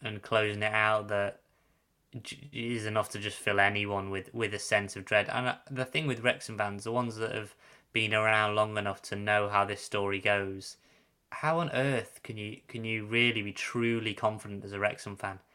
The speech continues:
You know, I'm all for blind loyalty and whatnot, but really, like, when you think back and you think, "Right, well, we, we had this run and we had that run and, and we lost to them and we lost that." Look,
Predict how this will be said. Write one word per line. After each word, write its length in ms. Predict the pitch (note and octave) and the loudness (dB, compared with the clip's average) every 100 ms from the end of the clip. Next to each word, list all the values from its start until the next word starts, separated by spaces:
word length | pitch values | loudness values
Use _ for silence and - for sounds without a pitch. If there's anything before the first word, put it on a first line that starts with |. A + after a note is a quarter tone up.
| - - - - | -20 -20 -20 -6
You 80 | - | 4
know, 80 | A#2+ | 6
I'm 220 | A2+ C3 | 6 6
all 160 | D#3+ D#3 | 4 2
for 360 | - C3+ B2 - B2 - | 2 2 2 -2 -10 0
blind 400 | B2+ B2 A#2+ A#2 | 2 4 2 0
loyalty 400 | A#2+ A#2 - G#2 | 2 0 -2 -4
and 140 | G#2 | -4
whatnot, 420 | G#2+ G#2+ G#2+ - | -4 -2 -2 -2
but 260 | G#2+ G#2 - - - _ _ | -4 -4 -6 -20 -20 _ _
really, 800 | - C3 C#3+ C#3+ C#3 A#2 G#2 G2+ G2+ | -6 2 4 6 6 4 -2 -4 -4
like, 240 | G#2+ G#2 - _ - _ - | -6 -6 -16 _ -20 _ -10
when 220 | C3+ C3+ C3 | -2 0 2
you 100 | A#2+ | 0
think 320 | C3+ B2 - - | 2 0 -2 4
back 320 | B2 A2+ A2 | 6 6 2
and 80 | A2+ | -6
you 40 | A2 | -4
think, 220 | A2+ G#2+ | -6 -4
"Right, 400 | G#2+ G#2+ G#2 - | 2 2 2 0
well, 120 | A2 | -8
we, 120 | G#2+ - | -8 -10
we 200 | A#2 A2+ | -4 2
had 220 | A#2 A2 | 2 2
this 280 | A2 - - | -4 -4 -2
run 340 | G#2+ G#2 G#2 - _ - - _ - | -2 -2 -6 -16 _ -20 -20 _ -10
and 80 | G#2+ | -6
we 100 | G#2+ | 2
had 220 | A2+ G#2+ | 2 4
that 240 | G#2+ G#2+ | 2 2
run 200 | G#2+ G#2 | -2 -2
and, 200 | G#2 G2+ | -2 -6
and 180 | A2 G#2 | -8 -6
we 100 | G#2 | 0
lost 340 | A2 A2 - | 2 2 0
to 80 | - | -4
them 340 | G2+ G2+ G#2 G2+ | 0 2 0 -4
and 220 | G2+ G2+ _ - | -8 -10 _ -12
we 140 | A2+ | -6
lost 260 | A2 A2 - | -2 -2 0
that." 180 | G#2 A2+ | -2 0
Look, 200 | A2 | -2